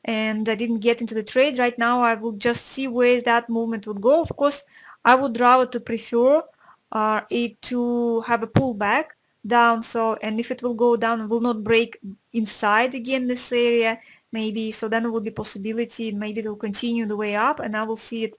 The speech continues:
possible entry points. But at this moment, I'm just not going to do anything with it. Um, pound, Canadian, so also maybe we'll look at this area, uh, and, uh, pound might continue the way up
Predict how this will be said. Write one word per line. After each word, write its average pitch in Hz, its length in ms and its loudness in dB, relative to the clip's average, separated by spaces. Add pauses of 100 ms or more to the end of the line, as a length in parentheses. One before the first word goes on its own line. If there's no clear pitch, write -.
(140)
possible 226 480 -4
entry 214 320 -4
points. 185 340 -10
But 208 180 -4
at 202 80 -6
this 247 180 -2
moment, 214 320 -6
I'm 208 80 -8
just 214 240 -8
not 208 220 -8
going 202 140 -4
to 196 60 -6
do 196 140 -8
anything 202 420 -8
with 254 180 -6
it. - 60 -20 (520)
Um, 220 680 2 (340)
pound, 294 440 2 (640)
Canadian, 262 600 2
so 247 480 2 (600)
also 247 720 4 (160)
maybe 247 440 0
we'll 247 220 0
look 254 180 -2
at 233 120 0
this 233 240 -2
area, 247 420 4 (560)
uh, 214 320 -2
and, 220 400 -2
uh, 220 140 4
pound 233 340 4
might 233 200 0
continue 247 380 -2
the 220 120 -2
way 220 180 2
up 214 320 2